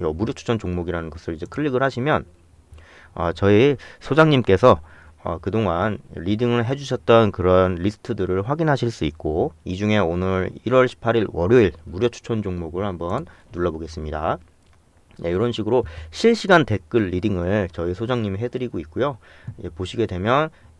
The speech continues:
아, 공칠 시 삼십일 분부터, 어, 댓글, 댓글로, 어,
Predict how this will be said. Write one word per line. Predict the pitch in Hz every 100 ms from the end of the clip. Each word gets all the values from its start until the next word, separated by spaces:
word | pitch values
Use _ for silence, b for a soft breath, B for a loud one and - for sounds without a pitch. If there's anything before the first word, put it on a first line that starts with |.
| -
아, | 82
공칠 | 82 107 110 123
시 | 131
삼십일 | 117 139 127 127
분부터, | 147 151 90 - 117 113
어, | - 80 78 80
댓글, | 85 - 107 -
댓글로, | - - 110 87
어, | 110 107 80